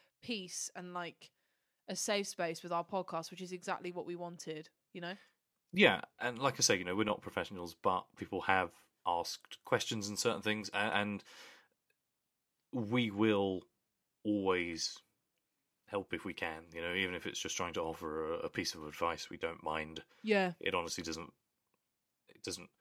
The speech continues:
Speaker 2: faze us. We're not upset by
Speaker 1: Yeah,
Speaker 2: it.
Speaker 1: yeah, yeah.
Speaker 2: We, we welcome it. You know, if there's something that you're struggling with and, and weirdly you feel like we're the only people you can reach out to, you know, i-, that's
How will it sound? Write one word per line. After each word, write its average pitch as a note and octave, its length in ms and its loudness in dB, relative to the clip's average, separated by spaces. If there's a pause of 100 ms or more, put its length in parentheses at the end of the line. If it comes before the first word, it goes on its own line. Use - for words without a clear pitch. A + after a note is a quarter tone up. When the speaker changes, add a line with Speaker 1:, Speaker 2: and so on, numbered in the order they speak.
(1000)
Speaker 2:
faze F2 400 0
us. D#2 360 -6
We're E2 140 -6
not D#2+ 260 -6 (100)
upset - 400 0
by D#2+ 200 4
Speaker 1:
Yeah, F#2 60 2
Speaker 2:
it. F2+ 120 0
Speaker 1:
yeah, - 120 -4
yeah. E2+ 60 -6
Speaker 2:
We, E2+ 140 -6
we F2 200 -4
welcome D#2+ 440 -2
it. D#2 140 -12 (160)
You F2 80 -14
know, D#2+ 120 -6
if - 280 -8
there's E2 320 -6
something F2 400 -4
that E2+ 100 -6
you're G2 80 -10
struggling A2 360 0
with F#2+ 180 -2
and, E2 380 -14
and E2+ 260 -10 (380)
weirdly A2+ 420 4
you G2 100 0
feel G2+ 140 4
like G2 140 4
we're F#2+ 60 0
the F#2+ 100 0
only F#2+ 120 -4
people F#2 220 -6
you F2 80 -4
can F#2 100 -12
reach F#2+ 180 -6
out C3 180 0
to, A#2 80 0
you A2 180 -2
know, G2+ 100 0
i-, G2+ 360 -2
that's A2 200 -2